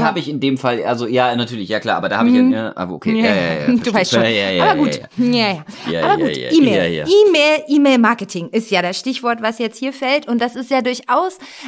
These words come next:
Speaker 1: erstmal ganz charmant, äh, kostet nicht so viel. Und theoretisch würde man denken, Mensch, tut doch gar nicht weh. Äh, im Zweifel denkt der andere, nee, nee, nee, wieder Spam und löscht und ist doch gar nicht so schlimm. Ach, wenn das die Rechtsprechung doch auch mal so sehen würde.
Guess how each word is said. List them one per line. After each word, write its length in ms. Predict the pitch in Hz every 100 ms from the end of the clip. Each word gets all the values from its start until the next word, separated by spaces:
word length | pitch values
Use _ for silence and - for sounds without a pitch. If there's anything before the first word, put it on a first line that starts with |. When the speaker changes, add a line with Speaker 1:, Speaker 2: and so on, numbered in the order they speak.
| -
Speaker 1:
erstmal 300 | 269 302 302
ganz 220 | 262 247
charmant, 460 | - 202 247 370 -
äh, 180 | 254 254
kostet 320 | 330 359 302
nicht 180 | 302 294
so 80 | 269
viel. 420 | - 269 294 294
Und 140 | 220 226
theoretisch 420 | 254 247 247 233
würde 160 | 247
man 140 | 233 214
denken, 200 | 214 220
Mensch, 220 | 214 -
tut 160 | 240 226
doch 140 | 190
gar 160 | 170 147
nicht 280 | 143 -
weh. 360 | 196 285 294 262 - 269 214 -
Äh, 160 | 226
im 120 | 214
Zweifel 480 | 226 214 233 233 226
denkt 240 | 196 202 185
der 100 | -
andere, 240 | 220 202
nee, 240 | 190 196
nee, 220 | 208 190 180
nee, 320 | 190 208 180
wieder 180 | 156 139
Spam 320 | - 233 220
und 180 | 151 -
löscht 300 | 262 285 214
und 60 |
ist 140 | 190 -
doch 80 | 185
gar 160 | 175
nicht 120 | 165
so 60 | -
schlimm. 280 | 165 262 262 - - - - - - - - _ _ - - 269
Ach, 840 | 277 294 285 269 233 214 202 202
wenn 240 | 208 233
das 220 | 214 202
die 100 | -
Rechtsprechung 720 | 208 196 - - 190 190 226
doch 160 | 233 269
auch 200 | 330 359
mal 140 | 403 370
so 140 | 247
sehen 360 | - 135 165 151
würde. 360 | 139 127 -